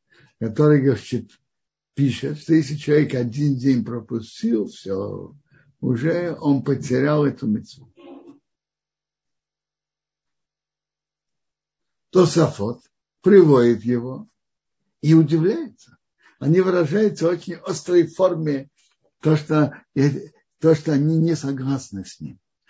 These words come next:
В Тейме году это большое удивление. В Лейтохне это не может быть. Я вам поясню, я постараюсь пояснить, в чём тут вопрос Тосафот.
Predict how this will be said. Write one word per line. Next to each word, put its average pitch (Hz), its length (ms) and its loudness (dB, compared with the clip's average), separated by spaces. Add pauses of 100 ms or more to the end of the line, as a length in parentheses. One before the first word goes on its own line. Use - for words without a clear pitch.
(160)
В 240 240 4
Тейме 262 380 8
году 285 800 6 (160)
это 185 200 2
большое 202 460 4
удивление. 208 840 -2 (180)
В 226 100 6
Лейтохне 285 720 4
это 220 160 -4
не 262 100 -2
может 247 340 -8
быть. 311 240 -18 (1700)
Я 170 180 -8
вам 180 200 -10
поясню, 160 580 -4 (180)
я 156 120 -8
постараюсь 180 640 -2
пояснить, 151 640 -8
в - 20 -20
чём 160 220 -6
тут 156 200 -10
вопрос 139 440 -6
Тосафот. 104 540 -6